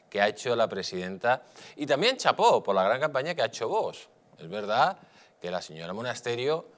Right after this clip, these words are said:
ha metido muchísimos errores, pero también ha hecho una gran campaña y no se pueden quejar. Me parece que están cometiendo un error a pensar que estos resu-, a decir que estos resultados son malos para ellos. Para mí, los resultados son buenos.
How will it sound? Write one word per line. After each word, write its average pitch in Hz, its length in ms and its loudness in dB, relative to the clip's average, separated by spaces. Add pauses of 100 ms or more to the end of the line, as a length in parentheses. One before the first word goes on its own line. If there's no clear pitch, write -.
ha - 100 -14
metido 104 380 -6
muchísimos 127 580 -6
errores, 202 380 -2
pero 160 320 2 (320)
también 156 540 -4
ha 151 80 -2
hecho 147 180 -8
una 120 320 -2
gran 139 220 -2
campaña 156 520 -2 (480)
y 214 120 -10
no 165 80 -4
se 254 100 -12
pueden 185 220 -6
quejar. - 280 -6
Me 110 140 -6
parece 117 460 -4 (340)
que 104 60 -4
están 156 160 -2
cometiendo 190 360 -2
un 175 60 -2
error 160 340 0
a 113 120 -2
pensar 113 360 0
que 185 60 -8
estos 185 180 -2
resu-, 165 240 -6
a 107 100 0
decir 190 260 -4
que 190 80 -4
estos 175 160 -4
resultados 156 480 -4 (140)
son 175 180 -4
malos 170 160 0
para 104 160 2
ellos. 80 320 -10 (320)
Para 98 200 0
mí, 220 300 -2 (480)
los 107 100 -6
resultados 175 380 0
son 160 340 -2
buenos. 139 540 0